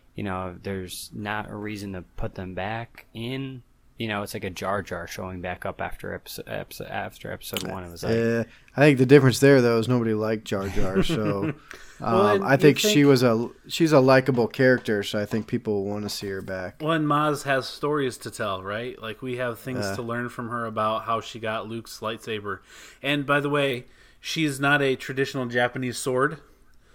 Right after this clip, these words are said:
Speaker 3: so it's Maz Kanata, not katana.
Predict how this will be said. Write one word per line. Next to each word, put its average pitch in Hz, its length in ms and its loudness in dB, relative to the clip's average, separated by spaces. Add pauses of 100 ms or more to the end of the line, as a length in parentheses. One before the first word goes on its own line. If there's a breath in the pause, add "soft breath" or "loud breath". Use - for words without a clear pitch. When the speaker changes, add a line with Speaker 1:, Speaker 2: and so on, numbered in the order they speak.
(180)
Speaker 3:
so 131 180 -2
it's 120 120 -4
Maz 123 320 0
Kanata, 120 640 0 (800)
not 117 200 -10
katana. 107 560 -6